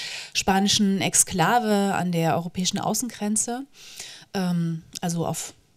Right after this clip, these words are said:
in Marokko im Prinzip. Ähm, und er hat das damals zum erst-, das war sein erster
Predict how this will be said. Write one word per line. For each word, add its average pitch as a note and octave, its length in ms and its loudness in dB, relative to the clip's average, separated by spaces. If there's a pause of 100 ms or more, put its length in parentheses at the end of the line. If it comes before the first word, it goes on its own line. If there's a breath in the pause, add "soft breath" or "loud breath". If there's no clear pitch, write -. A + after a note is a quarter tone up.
(420)
in G3 140 6
Marokko F#3+ 440 4
im G#3 120 0
Prinzip. G3 640 -4
Ähm, F3 560 -4 (640 loud breath)
und F#3 380 4
er F#3+ 140 2
hat G#3 140 0
das G3 140 2
damals A3 640 4
zum - 220 0
erst-, G3+ 380 2
das G3+ 180 2
war G#3 100 4
sein F#3+ 160 2
erster G3 520 2